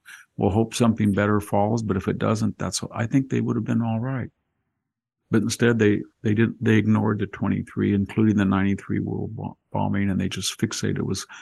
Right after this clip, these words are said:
W M D, W M D, W M D, W M D. And we finally got to that ridiculous thing where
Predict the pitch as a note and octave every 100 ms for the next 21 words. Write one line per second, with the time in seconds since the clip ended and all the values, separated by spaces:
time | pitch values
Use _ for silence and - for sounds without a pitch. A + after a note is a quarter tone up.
0 | - A#2 A#2+ C3 B2 A#2+ A2 A2+ A#2+ A2
1 | A2+ G#2+ G#2+ A2+ G#2+ A2 G#2 G#2+ A2 G#2+
2 | G#2+ G#2+ G#2 G2+ B2+ D#3 C#3 B2 A#2 G2+
3 | F#2+ G#2+ - B2+ G#2 - G#2+ B2+ C#3+ F#2